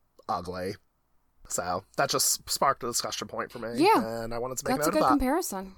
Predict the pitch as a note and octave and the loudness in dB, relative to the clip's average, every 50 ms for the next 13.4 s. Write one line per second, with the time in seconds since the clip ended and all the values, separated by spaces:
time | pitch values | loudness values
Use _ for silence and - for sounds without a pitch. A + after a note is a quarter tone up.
0 | - _ _ - - - G#3+ A3+ A#3 B3 C4 C4 C4+ - C#4+ C4+ B3 A3 G#3 G3 | -20 _ _ -18 -10 -6 -4 -2 0 0 0 0 0 -2 -2 -2 -2 -2 -2 -2
1 | G3+ G3 - _ _ _ _ _ _ - - G2 G2 G2 G2 G2 G2 G2+ G#2 G#2+ | -2 -2 -6 _ _ _ _ _ _ -18 -12 -10 -8 -8 -6 -6 -8 -6 -4 -2
2 | - - - - _ _ _ _ _ _ _ - D#3 D3+ D3+ C#3+ C#3 - - C3 | -2 -2 -4 -6 _ _ _ _ _ _ _ 2 6 6 6 6 4 4 2 2
3 | A2+ A2+ A2+ A2 G#2+ G2+ A2 A#2 B2 A#2+ A2 G2+ G2 G2 F#2+ G2 G2 G2 F#2 G2+ | 4 4 4 4 4 2 2 0 -2 -2 -4 -4 -4 -4 -4 -4 -4 -4 -4 -4
4 | F#2 F2+ F2+ F#2+ G2 F#2 - - _ _ _ _ _ _ _ _ _ _ _ _ | -4 -2 0 0 0 -2 -2 -6 _ _ _ _ _ _ _ _ _ _ _ _
5 | - - E4+ D#4 C4 E4+ F#4 - A#4+ A#4 A4+ G4+ E4 D#4 C#4+ C4+ D4+ F4+ F4 - | 0 2 4 4 6 6 6 6 4 6 6 6 6 8 8 6 6 6 2 0
6 | - - - - - A3+ D4 - A4+ G4+ - - C#4+ C#4 A3+ B3 A#3 - A3+ C4+ | -2 -4 -4 2 4 4 4 4 4 2 4 6 6 6 6 6 4 4 2 0
7 | C#4 - - - C#4+ C4+ - - C4+ A#3 B3+ E4 A4 E4 A#3 A3 G3+ - A3+ B3+ | 2 2 2 2 2 2 2 4 6 6 8 8 8 8 6 6 6 4 4 4
8 | B3 - C#4+ C4+ - - D4 D4 B3+ C4+ B3+ A#3 - C#4+ D#4 A4+ G4+ F#3 - - | 6 4 4 6 6 6 6 6 6 6 4 6 6 6 6 6 6 4 2 -2
9 | F#3 - - _ _ - F#2+ C3 F3+ - - _ _ _ _ _ _ _ - - | -8 -14 -18 _ _ -2 2 4 4 4 2 _ _ _ _ _ _ _ -6 -4
10 | - D#3+ D3+ E3 - G#3+ F3+ F3 E3 D#3+ F#3+ - - G#3 F#3 - A3 G#3 F3 - | -2 0 2 4 4 6 6 6 4 4 4 2 2 2 4 4 4 2 2 0
11 | - C#4+ D4 C4+ A3+ F3+ E3 C#3+ C3 C#3 - C3+ A#2 A#2+ G#2 - - - - - | -2 0 0 2 4 4 4 4 2 2 4 4 6 4 4 2 0 2 4 4
12 | - - - - - - - - - - - - - E4 F4+ F#4 G4 A4 C5 - | 4 4 2 -2 -8 -14 -16 -16 -16 2 6 8 8 10 10 10 10 10 8 6
13 | - B4 A#4+ A#4 G#4+ G#4+ - | 4 6 8 8 8 8 6